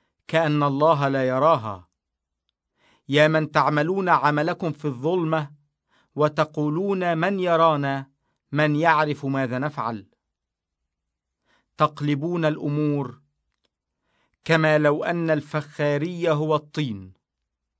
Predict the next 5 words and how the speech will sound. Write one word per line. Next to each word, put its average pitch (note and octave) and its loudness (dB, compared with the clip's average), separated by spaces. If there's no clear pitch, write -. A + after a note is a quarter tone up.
هل D3 0
يقول F3 2
المصنوع D#3+ 0
عن F3+ 0
صانعه: C3+ -2